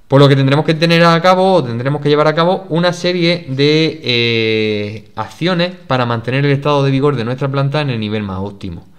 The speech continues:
Si no tenemos el tiempo necesario, estas variedades quizás no sean las más adecuadas para nosotros,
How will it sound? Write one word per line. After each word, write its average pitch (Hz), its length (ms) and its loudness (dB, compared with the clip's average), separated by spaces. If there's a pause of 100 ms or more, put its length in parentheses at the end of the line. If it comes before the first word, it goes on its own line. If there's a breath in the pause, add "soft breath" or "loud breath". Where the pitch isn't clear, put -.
(460 soft breath)
Si - 340 -6
no 135 180 0
tenemos 160 480 0
el 101 160 -6
tiempo 127 460 -2
necesario, 170 720 -2 (480)
estas 113 480 -6
variedades 117 400 -2
quizás 123 420 -6
no 113 160 -6
sean 95 400 -8 (180)
las 98 140 -10
más 95 220 -6
adecuadas 104 320 -6
para 123 180 -6
nosotros, 120 460 -8